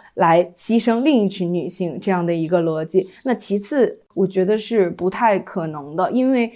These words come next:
从我们整个人口的一个结构来看，呃，我们之后的，呃，这样的一个年龄，到我们这一代了，再来做育儿劳动，呃，隔代育儿的话，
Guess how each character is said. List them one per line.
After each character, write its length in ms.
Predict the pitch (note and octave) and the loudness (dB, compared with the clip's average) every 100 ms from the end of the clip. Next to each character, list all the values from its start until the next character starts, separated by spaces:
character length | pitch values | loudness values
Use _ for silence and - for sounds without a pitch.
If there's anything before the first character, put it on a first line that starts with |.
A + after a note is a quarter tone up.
| - - | -14 -2
从 180 | A3 A#3 | 2 2
我 60 | |
们 160 | F#3+ F3+ | 2 2
整 140 | F#3+ | 0
个 120 | G3 A#3 G3 F#3 F3+ | 2 4 4 2 0
人 180 | F#3 G3+ | 0 0
口 240 | - D#3+ | -2 -4
的 180 | C3+ C#3+ | -4 -6
一 100 | B2+ | -4
个 240 | F3 - F#3 - A#3+ | -2 -4 -4 -16 -14
结 240 | - F3+ F#3+ | 0 2 4
构 200 | C4+ A3 | 4 4
来 200 | E3+ D#3+ | 4 0
看， 360 | - G3+ E3+ - | -4 -4 -2 0
呃， 280 | F3+ E3 D#3+ - G3 - | 2 2 0 -8 -12 0
我 100 | F#3+ | 2
们 180 | F#3+ G3 | 2 0
之 200 | C4 C#4+ | 2 2
后 320 | - F#4 C#4 | 4 4 6
的， 320 | G3 E3 - - | 4 4 0 -8
呃， 120 | - F3 | -2 0
这 140 | G#3+ | 2
样 200 | F#3+ F3+ | 2 2
的 140 | F3+ | 0
一 140 | F3 E3+ | 2 2
个 340 | F3+ F3+ E3+ E3 | 2 4 2 2
年 340 | F#3+ F3 F#3+ | 2 2 2
龄， 320 | F#3 E3+ F3 - - | 2 0 -4 -6 0
到 100 | E4 | 4
我 160 | A3 | 4
们 180 | E3+ E3+ | 2 2
这 220 | F3+ C4 | 2 4
一 60 | G3+ | 4
代 260 | G#3+ G3+ E3 | 4 4 2
了， 240 | A#2 G#3 C4+ | -4 -4 2
再 160 | B3 | 4
来 280 | F#3+ E3+ E3+ | 6 4 2
做 280 | - A#3 G#3 | 2 2 4
育 160 | B3 | 4
儿 160 | G3+ F#3+ | 6 4
劳 200 | F3+ F3 | 4 2
动， 380 | A3 G3+ E3+ - _ _ | 0 0 -2 -8 _ _
呃， 160 | - C#3 | -12 -2
隔 260 | G3+ G3+ | 2 4
代 160 | D#4 C4 | 6 4
育 160 | A#3 | 4
儿 180 | F#3+ E3+ | 4 2
的 120 | F3+ | 0
话， 400 | F#3 F#3 E3+ E3+ | 2 2 0 -4